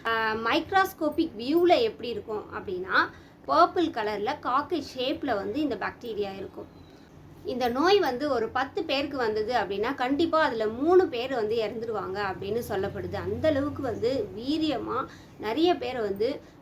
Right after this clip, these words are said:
ஆ, இறப்புக்கு உள்ளாக்கிட்டு இருக்கு இந்த பாக்டீரியா. போன வருஷத்தை காட்டிலும் இந்த வருஷத்துல பாத்தீங்கன்னா, நிறைய பேர் வந்து இறந்து போயிருக்கிறதா வந்து சொல்லியிருக்காங்க.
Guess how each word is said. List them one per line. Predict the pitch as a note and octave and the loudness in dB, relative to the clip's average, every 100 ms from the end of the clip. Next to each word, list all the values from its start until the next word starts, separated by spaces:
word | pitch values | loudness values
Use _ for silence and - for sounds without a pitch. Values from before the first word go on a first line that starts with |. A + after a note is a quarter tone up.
| - | -10
ஆ, | A3 G#3+ G#3 G#3 G#3 G3 G3+ | -4 -2 -2 -2 -2 -4 -4
இறப்புக்கு | A#3 D4 D4 B3+ | 2 2 2 -2
உள்ளாக்கிட்டு | A3 A#3+ A#3+ B3 F#3 | 0 0 -2 -8 -10
இருக்கு | F#3+ F#3 C#4 | -12 -8 -6
இந்த | B3+ G3+ F#3+ | -4 -4 -4
பாக்டீரியா. | F#3+ - A#3 G3+ F#3 G#3 E4 - - - - | -8 -8 -8 -8 -4 -2 -2 -4 -20 -18 -4
போன | C4 D4 D4 | 0 2 0
வருஷத்தை | C4+ D#4+ D#4 F4+ | -2 -4 -2 0
காட்டிலும் | C4+ A#3 B3 E4+ D#4+ | 0 -2 0 2 4
இந்த | C4 D4 | 4 2
வருஷத்துல | D#4 C4+ C#4+ C4 A#3+ A#3 | 2 0 -6 -4 -4 -2
பாத்தீங்கன்னா, | G3+ G#3 A#3+ D#4 | -4 -2 0 0
நிறைய | A#3 G#3+ C#4 F4+ D#4 | 0 0 4 4 4
பேர் | B3 B3 | 0 -2
வந்து | A#3+ G#3+ A#3 | -2 -2 0
இறந்து | A3+ G#3 A3+ | -2 -2 -4
போயிருக்கிறதா | A3 G3+ F#3+ G3+ G3 G3+ G#3+ | -4 -4 -4 -8 -8 -4 -2
வந்து | G3+ G#3 | -2 -4
சொல்லியிருக்காங்க. | G3+ G3+ G3+ F3+ F#3+ E3 | -4 -4 -4 -4 -8 -8